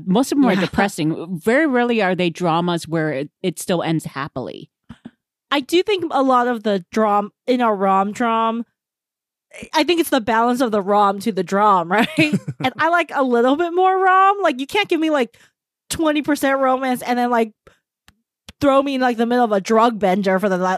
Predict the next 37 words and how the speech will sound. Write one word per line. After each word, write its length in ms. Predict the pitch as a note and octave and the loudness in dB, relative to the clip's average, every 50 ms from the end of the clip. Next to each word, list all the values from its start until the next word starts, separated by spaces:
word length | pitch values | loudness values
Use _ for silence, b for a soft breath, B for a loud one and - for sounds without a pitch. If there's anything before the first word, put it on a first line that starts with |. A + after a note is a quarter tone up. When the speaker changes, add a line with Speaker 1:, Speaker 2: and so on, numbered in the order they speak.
| F3+ G3 G3+ | -4 -6 -6
Speaker 2:
next 240 | G3 G3+ G3 - - - | -4 -6 -6 -6 -8 -6
eighty 260 | G#3 G3+ F#3 F#3 G3 | -4 -2 -2 -2 -4
percent 420 | F3+ - G#3+ G3 - G#3+ G3 F#3 F#3+ | -4 -4 -6 -4 -2 -2 0 0 0
of 80 | F#3+ F#3 | 0 0
the 80 | F#3 F#3 | 0 2
movie, 320 | F#3 F#3+ G3 F#3+ A3 A#3+ B3 | 2 2 2 2 2 2 2
which 160 | A#3 - - | 2 0 0
is 80 | G3+ | 2
what 120 | G#3+ G#3+ G3+ | 2 4 4
a 40 | G3+ | 4
lot 200 | G3 F#3+ F3+ F3+ | 4 2 2 2
of 60 | F#3 | 2
romantic 380 | F#3 F#3+ F#3+ F3+ F3 - F#3+ | 2 2 2 0 -2 -2 -2
dramas 300 | - G3+ F3+ F3+ F#3+ F#3+ F#3 | -2 0 0 2 0 0 0
do. 240 | G3+ G3+ G#3 A3+ B3 - _ _ B B B B B B B B B _ _ _ - | 0 0 2 0 -2 -6 _ _ B B B B B B B B B _ _ _ -4
Um, 340 | G3 F#3+ F#3+ F#3 F#3 F#3 F3+ | 0 2 2 2 2 0 0
but 400 | E3 G3 F#3 F3+ - - - - - - | 0 0 -2 -2 -4 -6 -10 -10 -10 -8
so, 360 | - - A3+ G#3 G3 F#3+ - | -4 0 2 2 2 2 0
so 300 | - - - G#3 G3+ G3+ | -2 -2 -2 0 0 0
this 240 | F#3+ C4 C#4 - - | 0 -2 -4 -2 -2
looks 160 | F#4+ F4+ D4+ | -4 -2 0
like 160 | G#4 F#4+ - - | -2 -2 -2 -4
still, 320 | - - - E4 D#4 D4+ | -6 -2 0 0 2 2
like, 340 | D4 C#4+ C#4 C#4 - - - _ _ _ _ _ | 2 0 -2 -2 -4 -10 -18 _ _ _ _ _
happy, 360 | - - A#3+ A#3 A#3+ - C#4+ | -6 -2 -2 -2 0 0 0
even 480 | C4+ C4 C4+ C4+ C#4 C4+ B3+ C4 B3+ C4 | 0 0 0 0 -2 -2 -2 -2 0 0
though 80 | C4 B3+ | 0 0
it's 140 | A#3 - - | 0 -2 -4
sad. 500 | - - B3+ B3 C4 C4 C4+ C#4 C#4 C#4+ - | -4 -2 0 0 2 2 0 0 0 0 -2
I 60 | C#4 | 0
don't 140 | C4+ C#4 B3+ | 0 2 2
know. 140 | A#3+ G#3+ G3+ | 2 2 0
It's, 100 | - - | 0 -2
like, 100 | C#4+ C4 | -2 -2
a 80 | C#4+ | -2
weird 220 | C#4+ D4 D4+ D#4 C4 | -2 -2 -2 -2 -2
mix. 380 | B3+ B3+ B3+ A#3+ - - - | -2 -2 -4 -4 -6 -12 -16